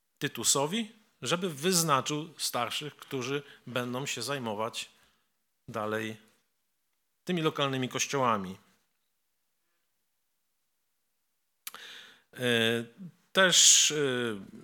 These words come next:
w liście do Tytusa i do Tymoteusza drugim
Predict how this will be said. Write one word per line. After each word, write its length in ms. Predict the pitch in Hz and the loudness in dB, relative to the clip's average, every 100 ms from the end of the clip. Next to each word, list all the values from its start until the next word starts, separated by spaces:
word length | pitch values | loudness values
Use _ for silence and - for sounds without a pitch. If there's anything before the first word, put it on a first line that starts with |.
| - | -20
w 180 | 120 117 | -14 -6
liście 280 | 131 151 | -4 -2
do 120 | 131 143 | 2 2
Tytusa 840 | 170 160 233 - 180 147 127 120 92 | 2 2 6 6 6 4 4 2 -2
i 260 | 117 117 | -2 -2
do 140 | 117 120 | 0 0
Tymoteusza 720 | 139 131 123 156 190 - 151 | 2 -2 0 2 2 2 0
drugim 420 | 156 147 143 | -2 0 -2